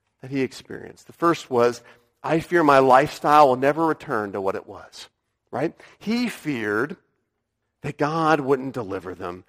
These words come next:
that their lives would be just like God's people, the lives of God's people when they were in the desert, laboring under the thumb of the Egyptians.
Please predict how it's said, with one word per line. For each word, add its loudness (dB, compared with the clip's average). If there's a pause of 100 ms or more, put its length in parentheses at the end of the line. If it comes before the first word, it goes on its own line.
that -4
their 2
lives 2
would -8
be -8
just -2
like 2 (360)
God's -2
people, -6
the -10
lives 2
of -18
God's 0
people -8
when 0
they 2
were 0
in -6
the 0
desert, -4 (640)
laboring 2
under 0
the -6
thumb 2
of -4
the -10
Egyptians. -10